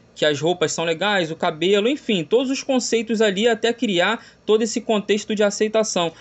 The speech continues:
Após isso, ela muda bruscamente e ali ela já, já faz um corte, né, diferente, uma coisa como se fosse assim, impor uma atitude, impor um,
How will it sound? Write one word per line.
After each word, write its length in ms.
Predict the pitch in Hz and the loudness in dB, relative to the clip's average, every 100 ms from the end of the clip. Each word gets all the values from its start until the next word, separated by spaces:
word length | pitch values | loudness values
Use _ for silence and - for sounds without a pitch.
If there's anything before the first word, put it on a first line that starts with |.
| - | -10
Após 460 | - 196 226 226 180 | -4 -2 2 2 2
isso, 200 | 233 240 | -2 0
ela 160 | 226 208 | 0 2
muda 280 | 214 220 | 2 2
bruscamente 920 | 170 220 254 254 208 190 240 254 262 - - - | 2 0 0 0 0 2 0 0 -4 -8 -12 -2
e 120 | 214 | 2
ali 240 | 214 202 | 2 2
ela 180 | 226 226 | 2 4
já, 360 | 214 233 220 208 | 2 2 2 2
já 180 | 202 190 | 0 0
faz 300 | - 220 208 | 0 0 2
um 100 | 185 | 0
corte, 480 | 202 202 190 175 - - - | 2 0 -2 -8 -10 -20 -6
né, 240 | 175 190 | -2 0
diferente, 840 | 170 185 - 170 165 202 240 220 | -2 -4 0 2 2 2 2 0
uma 140 | 208 190 | -2 0
coisa 280 | 202 202 196 | 2 2 2
como 220 | 196 190 | -2 -4
se 140 | - | -6
fosse 320 | - 196 196 180 | -2 -2 0 -2
assim, 320 | - 180 170 | -2 -2 -2
impor 540 | 165 - 196 208 - - | -6 2 4 4 2 -6
uma 320 | 180 180 180 | -2 0 0
atitude, 600 | 180 143 - 220 214 196 - - | -2 -8 -2 0 0 -4 -10 -10
impor 540 | 180 175 - 202 214 - - _ - | -6 -4 2 4 4 0 -16 _ -4
um, 1120 | 180 185 180 170 165 175 175 170 165 151 | 0 0 0 0 0 0 0 0 -2 -2